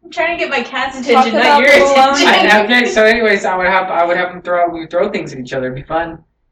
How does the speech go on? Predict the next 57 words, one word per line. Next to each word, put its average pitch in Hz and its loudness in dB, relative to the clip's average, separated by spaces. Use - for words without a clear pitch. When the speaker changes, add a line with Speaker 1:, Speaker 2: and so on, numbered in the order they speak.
Speaker 3:
And 147 -10
then, 139 -4
uh, 127 -6
we'd 139 -4
have, 135 -4
like, 131 -8
mustard. 139 -8
And - -8
Speaker 2:
Yeah. 196 -8
Speaker 3:
at 139 -6
one 143 -8
point 143 -8
in 127 -14
time, 131 -8
I 127 -8
would 127 -10
just, 127 -12
like, - -10
hold 135 -12
the 127 -12
mustard - -10
up - -10
and - -20
just - -16
squeeze 214 -4
it - -6
on - -10
'em. - -20
Speaker 2:
You 226 -10
could 226 -2
also 208 0
Speaker 3:
Maybe. 127 -10
Speaker 2:
bite 202 2
faces 208 -8
into 196 -10
the 190 -6
lunch 170 -10
meat 170 -12
and 170 -14
throw 175 -4
that. 160 -8
Speaker 3:
I 170 -2
would 175 -2
try 196 2
to 202 2
line 165 0
up 190 -4
the 190 -8
face 185 -4
holes 175 -4
with 165 -12
their 180 -8
face. 269 -4
That's - -6
a 233 -8
good 180 -6
idea. 247 -8